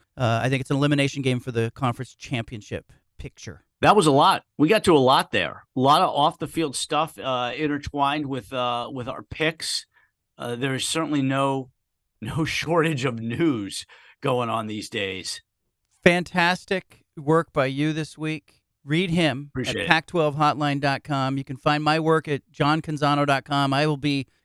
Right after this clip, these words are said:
Speaker 1: in Seattle at the Oregon-Washington game covering that on site,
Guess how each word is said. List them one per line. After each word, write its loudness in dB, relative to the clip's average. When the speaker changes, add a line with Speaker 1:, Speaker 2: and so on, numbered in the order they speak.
Speaker 1:
in 6
Seattle 2
at -2
the 0
Oregon-Washington 2
game 2
covering -2
that 2
on -2
site, 0